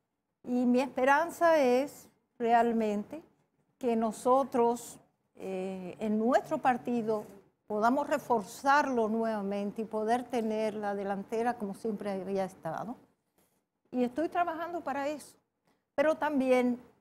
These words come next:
en la gran satisfacción que tengo es en el trabajo de la fundación, porque cosas como esa no hay que estar llamando, sino que lo dicen. Y eso para mí es muy importante, porque yo creo que ese es un trabajo que,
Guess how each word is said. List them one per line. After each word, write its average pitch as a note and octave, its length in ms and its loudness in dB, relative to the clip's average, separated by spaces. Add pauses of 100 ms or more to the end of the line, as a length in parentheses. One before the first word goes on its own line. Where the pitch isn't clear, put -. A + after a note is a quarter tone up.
(140)
en A#3+ 220 2
la A3 140 6
gran C4 280 2
satisfacción B3 1000 -2
que A3 160 -8
tengo G#3+ 540 -2
es G#3 140 -10
en A3+ 100 0
el A3+ 120 -2
trabajo A#3+ 440 2
de B3+ 120 2
la A#3 100 2
fundación, F#3+ 760 -2 (200)
porque G3 300 -10
cosas B3 380 -6
como D4+ 240 -2
esa A#3+ 320 -4 (360)
no G#3+ 120 -4
hay A3+ 120 0
que A#3 100 -8
estar A#3 260 -4
llamando, A#3+ 560 2
sino G#3 340 -6
que G3+ 120 0
lo G#3+ 160 0
dicen. F#4 420 0 (540)
Y A#3+ 240 2
eso C#4 480 4 (280)
para A#3+ 240 6
mí B3 140 4
es C#4+ 80 0
muy C#4 180 0
importante, G#3+ 800 0
porque A3+ 320 -4
yo A3 180 -2
creo A3+ 420 2
que A3+ 180 -2
ese A#3+ 200 -6
es B3 120 -8
un B3 140 0
trabajo A#3 680 4
que, G3 220 -8